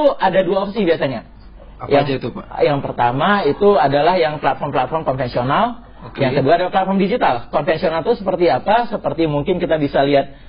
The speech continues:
Speaker 1: eh, billboard.
Speaker 2: Billboard.
Speaker 1: Ah, kemudian kita bisa lihat koran.
Speaker 2: Koran.
Speaker 1: Kita bisa melihat, eh, T V. Itu adalah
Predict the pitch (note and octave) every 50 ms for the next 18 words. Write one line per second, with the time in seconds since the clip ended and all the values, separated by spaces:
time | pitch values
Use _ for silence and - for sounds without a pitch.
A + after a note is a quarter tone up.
0 | - - - - - C3+ C3 C3 C3 B2+ B2 B2 B2 A#2+ B2+ E3 G3 F#3+ G3+ -
1 | - - - - - - - - - A#2+ A#2+ A#2+ A2+ A#2 B2+ C3+ E3 D#3+ D3 D3
2 | C#3+ C3 B2 - C#3+ B2+ C3 C#3 C#3 D3 E3 E3+ E3+ F3+ E3 E3 D#3+ D3+ C#3+ F#3
3 | D3+ D3 D3 C#3 - - E3 E3 F3 F#3 F3 D3+ B2 A2+ A2+ A2+ - - A2+ A2+
4 | C#3 B2+ - D#3 D#3 D#3 C#3+ C#3 B2 D#3 D3 C#3+ C#3+ C#3+ C#3+ C#3+ C#3+ C#3 C#3 C3+
5 | C#3 - C#3 C3 C3 C3 C3 C3 C3 C3 C3 B2+ B2+ C3 - G#3+ A3+ G#3 A3+ A3+
6 | G3 D3+ C3 B2+ - D#3+ - B3+ G#3+ G3+ G#3 G3+